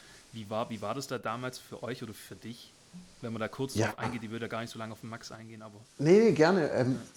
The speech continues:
Speaker 2: ja, das war voll, das war alles wie in so einem komischen Traum. Also,
Speaker 1: Ja.
Speaker 2: das ging so unglaublich schnell und, ähm,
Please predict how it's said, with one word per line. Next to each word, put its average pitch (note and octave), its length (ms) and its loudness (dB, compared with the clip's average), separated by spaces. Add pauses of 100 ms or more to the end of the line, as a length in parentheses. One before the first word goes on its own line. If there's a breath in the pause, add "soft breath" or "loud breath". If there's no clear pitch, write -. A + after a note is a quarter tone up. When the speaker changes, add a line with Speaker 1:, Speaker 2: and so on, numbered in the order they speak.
(300)
Speaker 2:
ja, A#2+ 160 0
das A2 180 -6
war G2 100 -6
voll, C#3+ 480 4
das - 180 -8
war A2+ 120 2
alles C#3 260 2
wie C#3 60 4
in C#3 100 4
so B2+ 100 2
einem A#2+ 200 2
komischen C3 600 0
Traum. A#2 640 2
Also, B2 340 4 (260 loud breath)
Speaker 1:
Ja. A2+ 180 -12
Speaker 2:
das - 360 -6 (260)
ging D#3 200 8
so C3+ 120 10
unglaublich B2+ 480 6
schnell B2 460 0
und, A#2 280 -4 (500 loud breath)
ähm, A#2 640 0